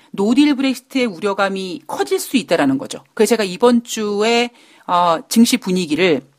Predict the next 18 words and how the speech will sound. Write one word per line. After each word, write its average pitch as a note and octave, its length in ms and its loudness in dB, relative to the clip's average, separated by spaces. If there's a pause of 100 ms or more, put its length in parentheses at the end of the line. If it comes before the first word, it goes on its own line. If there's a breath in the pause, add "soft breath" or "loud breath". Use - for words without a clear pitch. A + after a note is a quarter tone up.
(1600 soft breath)
이 F#3 160 -6
에프오엠씨 A#3 1080 2
관망세를 F#3+ 1400 -2
두고 A#3+ 420 -2 (140)
영국의 A#3 920 2
이런 F3+ 240 -4
분위기가 F3+ 480 -4
걱정되지 F3 480 -6
않겠는가라고 D#3 920 -2
보고 D3+ 520 -6
있다라고, E3+ 760 -4
예, D3+ 100 -6
제가 D3+ 360 -8 (440)
앞에서 F3 460 -2
전달해 E3 360 -2
드렸습니다. D#3 640 0 (500 soft breath)
자, G#3 100 -4
그리고 G3+ 580 -2